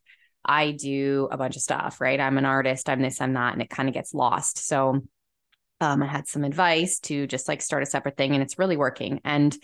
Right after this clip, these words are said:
it's just interesting to me because the story is so, it's sad, right? Like, it's hard, it's vulnerable, it's, it's triggering, it's all the things. And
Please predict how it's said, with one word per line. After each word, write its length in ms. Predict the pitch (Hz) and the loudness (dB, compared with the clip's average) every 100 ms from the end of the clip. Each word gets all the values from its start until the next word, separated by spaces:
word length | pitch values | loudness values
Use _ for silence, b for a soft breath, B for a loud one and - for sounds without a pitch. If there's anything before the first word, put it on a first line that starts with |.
| B B B B _ | B B B B _
it's 200 | 185 180 | 0 4
just 180 | 285 - | 2 4
interesting 600 | 175 170 190 - 170 156 | 4 4 2 0 2 2
to 140 | 139 151 | 2 0
me 400 | 143 139 139 - | 2 2 0 -4
because 680 | 139 - 156 143 139 139 | -12 -2 2 6 6 4
the 100 | - | 0
story 360 | 156 - 202 262 | -2 2 2 4
is 160 | 170 - | 2 0
so, 720 | - 139 139 139 139 139 135 | 0 2 4 4 4 2 -2
it's 240 | 147 - - | -8 -16 -4
sad, 480 | 120 131 131 - - | 0 2 2 -2 0
right? 300 | 131 143 - | 0 0 -2
Like, 140 | 147 | -6
it's 120 | 196 | -6
hard, 480 | - 131 139 135 120 | 2 4 4 4 0
it's 120 | 131 | -2
vulnerable, 680 | 131 143 160 147 135 135 135 | 0 2 4 2 2 0 2
it's, 280 | 135 - - | 0 -4 -10
it's 200 | - - | -10 -10
triggering, 720 | - - 156 151 143 135 135 | -12 -4 -4 0 0 2 0
it's 120 | 139 | -4
all 280 | - 143 165 | 0 4 4
the 120 | 190 | 2
things. 560 | 165 151 139 127 131 - | 0 0 0 0 -2 -6
And 420 | - 139 139 139 | -4 0 2 0